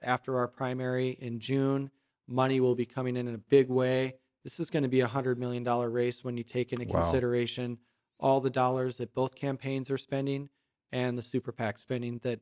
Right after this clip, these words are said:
Speaker 1: happens through independent expenditures.
Speaker 2: And is most of that spent on T V?
Speaker 1: Most of it's spent on T V,
Speaker 2: Right.
Speaker 1: direct mail, you have digital,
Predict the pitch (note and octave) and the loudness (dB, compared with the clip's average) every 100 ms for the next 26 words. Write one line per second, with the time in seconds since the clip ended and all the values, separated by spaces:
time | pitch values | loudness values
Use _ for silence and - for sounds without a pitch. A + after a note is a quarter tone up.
0 | _ A#2+ A#2+ - A#2 - B2 A#2 A2+ A#2+ | _ -4 -2 -2 -8 -2 -2 -2 -4 -6
1 | A2 G2+ - G#2+ G#2+ - A2 B2 A#2+ C#3 | -6 -10 -14 -16 -16 -2 2 4 4 4
2 | D3 - C#3 A#2+ - C3 A2+ G2 - G2+ | 2 4 4 4 2 0 2 0 2 2
3 | G2+ G2 - _ _ - - _ C#3 D#3 | 2 0 -4 _ _ -16 -16 _ 2 2
4 | - F#3 - D3+ C#3 C#3 B2 - D3 D3 | 4 2 2 0 2 0 0 -4 0 4
5 | C#3 C3+ C3+ C3 G#2 F#2 C3 C#3 - C3 | 6 8 6 6 4 6 4 2 -2 -4
6 | C3 C3 C3 C3 C3 C#3 B2 A2+ - C3+ | -2 0 0 0 -2 -2 -2 -2 2 2
7 | B2+ C3 C3 C3 C3 | 2 -2 0 0 0